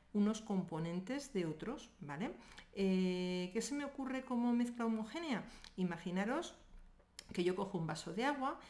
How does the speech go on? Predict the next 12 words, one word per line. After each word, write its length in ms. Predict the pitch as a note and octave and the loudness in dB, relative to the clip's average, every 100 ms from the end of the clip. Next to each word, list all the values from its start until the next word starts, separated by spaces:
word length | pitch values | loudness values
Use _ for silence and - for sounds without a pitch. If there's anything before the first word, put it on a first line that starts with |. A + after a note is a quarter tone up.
| - - - | -20 -16 -4
y 100 | C4 | 0
en 140 | C4 | 2
ese 220 | A#3+ A#3 G3 | 2 0 -2
vaso 280 | F#3+ G#3+ | -2 -2
de 120 | G#3+ A#3+ | 0 0
agua 420 | B3 A#3 A#3+ A#3+ | 2 2 0 0
añado 560 | F#3 F#3+ G3 F3 D#3+ D#3+ - - - - | 2 4 4 2 -2 -8 -16 -20 -20 0
un, 280 | G#3 G3 - - - - | 2 2 0 -14 -4 4
una 200 | G#3 F#3 | 4 4
cucharadita 600 | F#3 F3+ D#3+ E3+ F3+ G3 | 0 0 0 0 0 -2
de 80 | B3+ | 0
sal 280 | - E4 | 2 2